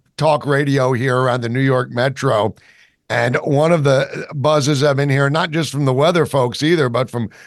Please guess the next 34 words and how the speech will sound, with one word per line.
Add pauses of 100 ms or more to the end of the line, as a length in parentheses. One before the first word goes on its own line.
(160)
the
newscasters
as
well, (460)
a-,
and (120)
this, (160)
this
will
come
as
no
shock
to
you,
I'm
sure, (460)
is
basically
saying,
"Well,
you
know,
New
York
has
not
had
a
significant
snowfall
in
several
years."